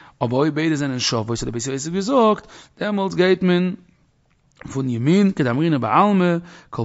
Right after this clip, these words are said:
פינה, שעת אפונה, לא יהא אלא דרך ימין. יעדע מאל, דו גייסט ערגעץ. איז עס ספעציעל, ווען עס איז א מעשה מצוה, זאל מען גיין רעכטס. Ja. זאל מען גיין רעכטס. עס איז אויסגעקומען, איינמאל צו זיין אין דער מאשין,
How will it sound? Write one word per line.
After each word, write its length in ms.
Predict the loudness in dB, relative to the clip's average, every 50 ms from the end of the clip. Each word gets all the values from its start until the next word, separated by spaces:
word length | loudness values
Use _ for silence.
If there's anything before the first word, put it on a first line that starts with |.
| -2
פינה, 360 | 0 0 2 4 4 2 2
שעת 280 | 0 0 -2 -4 -4 -6
אפונה, 380 | -8 -4 -2 -2 0 0 -2 -2
לא 100 | 0 0
יהא 300 | 0 2 0 0 0 -2
אלא 120 | -2 0
דרך 320 | 0 0 0 0 -2 -2
ימין. 240 | -4 -2 -2 -4 -4 -4
יעדע 260 | -6 -6 -4 -4 -2
מאל, 220 | -2 0 0 0 -2
דו 120 | -2 -4
גייסט 400 | -2 0 0 2 0 0 -4 -8
ערגעץ. 540 | -6 -6 -6 -6 -6 -8 -10 -10 -14 -20 -20 _ -20 -20 -20 -20 _ _ _ _ -20 _ _ _ _ _ _ _ _ _ _ _ _ _ _ _ _ _ _ _ _ _ _ _ _ _ _ _ _ _ _
איז 140 | -20 -18 -18
עס 80 | -20 -20
ספעציעל, 400 | -16 -14 -12 -6 -4 -2 -2 0
ווען 100 | -2 -2
עס 100 | -6 -6
איז 120 | -6 -6
א 40 | -6
מעשה 320 | -6 -6 -6 -6 -6 -4 -4
מצוה, 440 | -4 -4 -6 -8 -6 -4 -4 -4 -4 -8 -14 -20 -20 -20 _
זאל 160 | -6 -4 -4
מען 140 | -4 -2 -2
גיין 280 | 0 0 2 4 4
רעכטס. 580 | 4 2 2 -2 -10 -16 -18 -20 -20 -20 -20 _ _ _ _ _ _ _ _ _ _ _ _ _ _ _ _ _
Ja. 160 | -20 -20 -20 _ _ _ _ _ _ _ _ _ _ _ _ _ _ _ _ _ _ _
זאל 140 | _ -10 -8
מען 120 | -8 -6 -6
גיין 280 | -4 -4 -4 -4 -6
רעכטס. 500 | -6 -8 -12 -20 -20 _ -20 -20 -20 _ _ _ _ _ _ _ _ _ _ _ _ _ _ _ _ _ _ _ _ _ _ _ _ _ _
עס 120 | -20 -20
איז 80 | -20 -10
אויסגעקומען, 520 | -4 -4 -4 -2 -4 -8 -8 -8 -8 -6 -6
איינמאל 220 | -6 -6 -6 -6
צו 120 | -6 -6 -6
זיין 180 | -4 -2 -2
אין 80 | -2 -2
דער 80 | -2
מאשין, 460 | -4 -6 -6 -8 -8 -8 -8 -8 -10